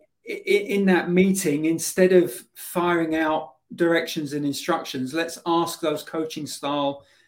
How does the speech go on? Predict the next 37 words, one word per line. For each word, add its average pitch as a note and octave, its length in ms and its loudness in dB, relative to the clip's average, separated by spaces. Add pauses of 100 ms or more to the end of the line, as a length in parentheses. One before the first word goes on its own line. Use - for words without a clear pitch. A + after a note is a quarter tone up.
exploratory D3+ 640 -6
questions C3+ 560 -2
around D3 540 -2 (680)
what, E3 260 0
what's E3+ 220 0
going E3 260 4
on E3 160 2
for D#3+ 120 -8
people? C3 400 -6
What, D3 200 -2
what's E3 240 -2
your E3 120 -4
experience? D3+ 680 -2
What D#3+ 140 -2
have D3+ 140 -2
you, D#3 160 -2
since F3 320 0
we E3 100 2
last D#3+ 340 0
gathered D#3 280 0
around D3 280 0
the B2 80 -8
table C#3 560 -2
here, C3+ 420 0 (380)
um, C#3+ 420 -6
what D#3 160 2
have C#3+ 100 0
you D3 80 0
noticed D3 480 -2
working D3 360 -2
well C#3 240 2
in, C#3 220 -2
in C#3 240 -8
your C#3 240 -2
job, C#3+ 340 0
and, C3 240 -4
and C#3 200 -12